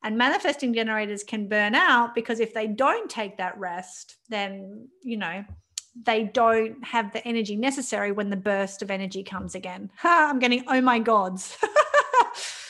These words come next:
You get it, right? We finish the six houses at the exact same time. We just approach it in different ways, okay? But we are the life force on the earth.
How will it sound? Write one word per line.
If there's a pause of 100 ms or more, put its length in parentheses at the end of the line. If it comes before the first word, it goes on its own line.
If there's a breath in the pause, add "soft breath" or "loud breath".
(160 loud breath)
You
get
it, (120)
right? (280 loud breath)
We
finish
the
six
houses
at
the
exact
same
time.
We
just
approach
it
in
different
ways, (240)
okay? (380 loud breath)
But
we
are
the
life
force
on
the
earth.